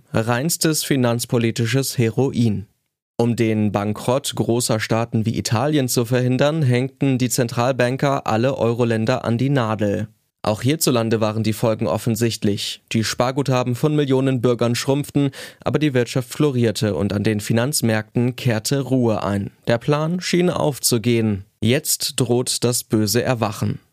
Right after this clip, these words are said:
Infolge des Ukraine-Kriegs steigt die Inflation rasant. Im Euroraum liegt sie bereits über acht Prozent. Die mit demselben Problem kämpfende amerikanische Notenbank hat längst reagiert und den Leitzins erhöht.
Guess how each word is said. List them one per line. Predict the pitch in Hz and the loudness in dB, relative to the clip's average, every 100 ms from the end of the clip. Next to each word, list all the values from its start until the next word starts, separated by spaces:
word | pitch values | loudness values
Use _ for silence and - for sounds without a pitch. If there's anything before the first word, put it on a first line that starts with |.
| _ _ | _ _
Infolge | 120 110 135 143 127 | -2 2 2 2 0
des | 117 104 | 0 0
Ukraine-Kriegs | - 113 117 104 143 147 - 120 - | -2 -2 -2 0 2 0 0 -2 0
steigt | - 107 113 | 0 -2 -2
die | 123 | -2
Inflation | 98 113 117 107 - 110 110 | -2 0 -2 -2 0 0 0
rasant. | 104 104 104 120 117 - - - | 0 0 0 0 0 -2 -6 -4
Im | - 110 85 | 0 0 2
Euroraum | 107 123 123 117 120 117 | 2 0 -2 0 0 0
liegt | 117 123 - | 0 0 -2
sie | 135 123 | -2 0
bereits | 123 110 113 - | 0 0 -2 -2
über | 139 143 131 120 | -2 0 0 0
acht | 110 113 - | -4 -4 -6
Prozent. | - 110 - 131 120 107 - - _ _ - | -4 -2 0 0 0 -2 -4 -10 _ _ 0
Die | 120 | 2
mit | 113 107 - | 2 0 0
demselben | 117 107 104 113 123 120 | 0 2 2 0 0 0
Problem | 110 113 123 127 | 0 2 0 0
kämpfende | 127 120 - 117 113 | 0 0 0 0 0
amerikanische | 113 113 110 123 - 170 139 | 0 0 0 0 0 0 2
Notenbank | 120 120 120 117 123 | 2 2 0 0 0
hat | 131 - | -2 0
längst | 113 117 - 117 | 0 0 -2 0
reagiert | 120 117 117 147 147 - - - | 2 2 2 0 -2 -8 -20 -20
und | - 127 | -4 0
den | 147 | 2
Leitzins | 120 113 - 127 123 | 2 0 0 -2 -2
erhöht. | - 151 135 113 78 - - | 0 0 2 0 0 -4 -4